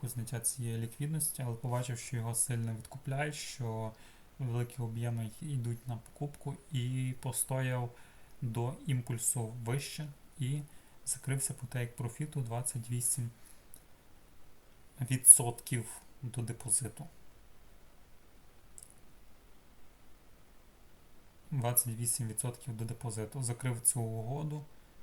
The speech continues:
і був довольний собою. Ось такі були угоди.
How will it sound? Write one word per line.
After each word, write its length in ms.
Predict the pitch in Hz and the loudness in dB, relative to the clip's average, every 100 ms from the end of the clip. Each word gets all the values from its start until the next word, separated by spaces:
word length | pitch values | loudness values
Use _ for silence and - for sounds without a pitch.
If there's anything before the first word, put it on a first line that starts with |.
| - - - | -12 -12 0
і 260 | 139 143 160 - - | 4 4 2 -4 -6
був 260 | 131 120 123 | 0 2 2
довольний 480 | 117 113 113 117 117 | 2 2 4 4 2
собою. 560 | - 120 101 98 98 110 - - - - - - - - - - - - - - - - - | 0 0 -2 -2 -2 -6 -12 -16 -20 -18 -18 -16 -18 -18 -20 -18 -18 -20 -18 -18 -16 -12 -2
Ось 140 | 135 | 0
такі 260 | - 139 139 | 0 0 2
були 320 | 127 127 123 | 2 4 4
угоди. 640 | 120 117 110 151 165 151 | 4 4 2 2 2 0